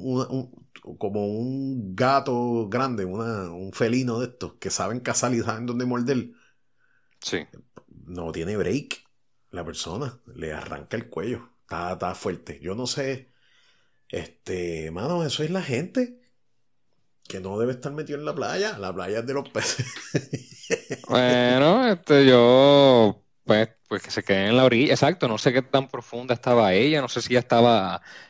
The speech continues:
Speaker 2: nadando hasta la boya.
Speaker 1: Sí, d-, t-, carecemos de información, porque yo no sé si es normal que una picu-, la picúa debe estar un poquito más profundo, o sea, no, no, exacto, es lo que tú dices. No hay, no sé, no sé.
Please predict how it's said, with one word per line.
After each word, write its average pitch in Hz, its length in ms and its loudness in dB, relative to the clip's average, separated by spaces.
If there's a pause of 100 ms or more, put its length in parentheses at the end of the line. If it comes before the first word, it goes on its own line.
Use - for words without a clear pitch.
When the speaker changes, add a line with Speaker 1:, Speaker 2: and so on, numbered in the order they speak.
Speaker 2:
nadando 107 400 2
hasta 120 180 0
la 98 140 6
boya. 135 460 6
Speaker 1:
Sí, 127 120 0
d-, 113 280 -4
t-, 110 320 -8 (240)
carecemos 147 600 2
de 135 220 4
información, 107 720 -2
porque 98 360 -2
yo 107 140 -2
no 123 100 -4
sé 127 360 2
si 107 400 -4
es 104 80 0
normal 117 400 -2
que 120 80 -4
una 110 140 -4
picu-, 110 360 -8
la 95 160 -4
picúa 101 340 -4
debe 110 160 -2
estar 120 360 -6 (440)
un 95 260 -16
poquito 101 280 -4
más 98 120 -10
profundo, 113 600 -6
o 73 40 -12
sea, 92 180 -6
no, 87 200 -8
no, 85 160 -10 (140)
exacto, 98 380 -6
es 95 60 -6
lo 107 80 -4
que 123 80 -4
tú 123 140 -2
dices. 76 300 -8 (240)
No 85 240 -10
hay, 95 520 -10 (920)
no 90 140 -12
sé, 69 340 -12
no 82 140 -10
sé. - 240 -16